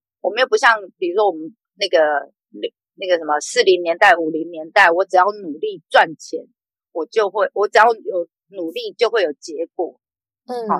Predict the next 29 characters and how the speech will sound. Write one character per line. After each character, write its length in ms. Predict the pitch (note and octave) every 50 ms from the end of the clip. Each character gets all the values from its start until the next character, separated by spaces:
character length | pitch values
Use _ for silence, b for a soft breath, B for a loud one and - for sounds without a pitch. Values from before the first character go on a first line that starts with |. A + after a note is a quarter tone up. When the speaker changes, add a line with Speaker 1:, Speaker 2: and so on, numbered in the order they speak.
| F3+ F3
Speaker 1:
然 140 | F3 E3+ F3+
后 320 | G3 F#3 F3+ F3 E3+ D#3+ - -
那 140 | - D#3+
时 160 | - - F#3+ G3
候 200 | G3+ A#3+ A3+ G#3+
的 120 | G3 F#3+
薪 340 | - - - A3 G#3+ A3 A3
水 300 | - - G#3 F3 E3 E3+
一 80 | F#3+
个 120 | - G#3+ F#3+
月 160 | G3+ A3+ A3+
四 240 | - - - A3+ G#3+
万 220 | G#3+ G#3+ G3 F#3+
多， 240 | - F#3+ F#3+ F#3+ G3
房 220 | G3 _ F#3 E3 - _
价 220 | - C4 A#3 G#3 F3
也 60 | E3
才 100 | - F3
两 200 | F3 F3+ E3+ D#3+ G3
百 120 | G3 E3+ - -
多 160 | - F3 F3
万， 220 | F3 F#3 F3 D#3 D3+ _ _ _ _ _ _
真 140 | A3 A3+ A#3
的 120 | G#3+ G3+
是 140 | - A#3 - _
负 100 | A3+ G3+
担 180 | F#3 F#3 F3+ F#3+
得 100 | F#3+ -
起， 180 | G3 - - D#4+